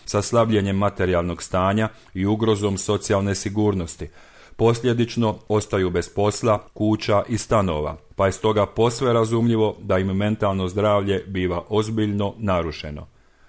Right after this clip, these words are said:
Osjećaju se zabrinuto i tjeskobno, slabije spavaju, nepravilnije se hrane,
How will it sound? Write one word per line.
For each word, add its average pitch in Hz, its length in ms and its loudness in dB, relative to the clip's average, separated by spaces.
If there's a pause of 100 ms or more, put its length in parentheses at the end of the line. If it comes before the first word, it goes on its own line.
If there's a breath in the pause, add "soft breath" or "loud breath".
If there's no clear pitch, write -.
(300 soft breath)
Osjećaju 110 640 2
se 95 160 -2
zabrinuto 92 640 0
i 80 120 -4
tjeskobno, 104 680 0 (200 soft breath)
slabije 104 500 2
spavaju, 101 640 2 (200 loud breath)
nepravilnije 101 720 2
se 87 160 -4
hrane, 101 500 0